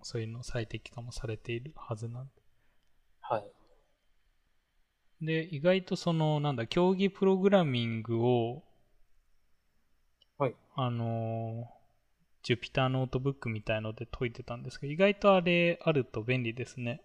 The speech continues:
Speaker 1: そういう風に解いていくと。
Speaker 2: あー。
Speaker 1: なんだろう、気になった文法とかもその場ですぐチェックできますし。まあ、最終的にはそれをペタって貼ればいいだけなんで。
Speaker 2: うん。はい。
Speaker 1: はい。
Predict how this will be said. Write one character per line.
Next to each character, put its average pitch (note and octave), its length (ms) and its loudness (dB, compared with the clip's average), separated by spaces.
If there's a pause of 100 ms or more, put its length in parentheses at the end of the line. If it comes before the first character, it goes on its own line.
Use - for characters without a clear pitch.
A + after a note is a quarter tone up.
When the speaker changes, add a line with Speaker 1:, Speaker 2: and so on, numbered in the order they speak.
Speaker 1:
そ - 180 -6
う - 20 2
い - 40 0
う - 20 -2
風 A#2+ 140 -4
に A2+ 140 -8
解 A#2+ 220 -2
い - 20 -18
て - 120 -8
い A#2+ 60 -8
く - 140 -20
と。 - 160 -12 (1000)
Speaker 2:
あ C3+ 80 10
ー。 C3+ 400 8
Speaker 1:
な B2+ 80 4
ん A#2+ 60 0
だ A2+ 80 -4
ろ A#2+ 80 -8
う、 - 60 -14
気 C#3 120 -4
に C#3 100 4
な D3+ 140 4
っ - 120 -6
た A#2 100 4
文 A#2 260 -2
法 A#2+ 160 -2
と A#2 140 -2
か G#2+ 100 -4
も G#2+ 100 -6
そ - 160 -6
の A#2+ 80 0
場 A2+ 140 0
で A2+ 140 0
す - 100 -12
ぐ A2+ 120 -6
チ - 120 -6
ェ G#2+ 40 -4
ッ - 60 -20
ク A2+ 100 -10
で G#2+ 120 -8
き - 100 -12
ま G#2+ 140 -6
す - 160 -14
し。 A#2 300 -6 (400)
ま C3+ 40 -4
あ、 - 20 -6
最 D3 160 -2
終 D#3 120 -6
的 D3 260 -2
に F3+ 140 4
は A#2 280 2
そ - 120 -4
れ A2+ 80 -2
を A2 60 -2
ペ A2+ 140 -4
タ A#2 100 0
っ - 80 -4
て C#3 320 -12
貼 - 160 -12
れ A2 140 -2
ば B2+ 200 -14 (160)
い B2 100 -6
い A2 40 -6
だ A2 120 -10
け A#2 120 -8
な A2 140 -8
ん A2+ 120 -14
で。 B2+ 100 -12
Speaker 2:
う - 40 -14
ん。 - 40 -20 (880)
は B2 140 2
い。 A2 60 -6 (2000)
Speaker 1:
は A#2 100 -12
い。 A#2 80 -14